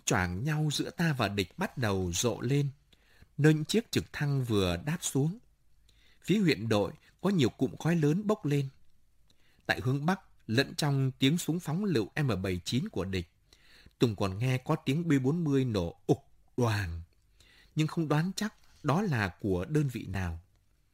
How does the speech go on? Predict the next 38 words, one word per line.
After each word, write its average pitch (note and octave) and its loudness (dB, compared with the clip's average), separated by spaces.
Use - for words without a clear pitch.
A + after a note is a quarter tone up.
Khi - 2
còn G#2+ 0
đang F3 0
lấn E3+ 2
bấn G#3 -2
nhận - 2
định B2 -4
lại G#2 -8
hướng C#3+ -2
tiến G#3 -2
công F3 0
của F#2+ 0
địch, G2+ -2
Tùng G#2 2
giật - -2
mình G2+ -2
nghe E3 2
một B2 0
loạt G#2 0
súng F#3 -4
máy F#3 -2
mười A2 0
hai C#3 -2
ly E3+ 0
bảy G2+ -2
nổ G#2+ 0
ra E3 -2
ở G2+ -4
phía D3+ -4
tây D3+ 0
bắc. F#3 -6
Tiếp G3 0
theo D3 2
là A#2+ 2
một A#2+ 2
tiếng F#3 0
nổ G2+ 2
lớn, C3 0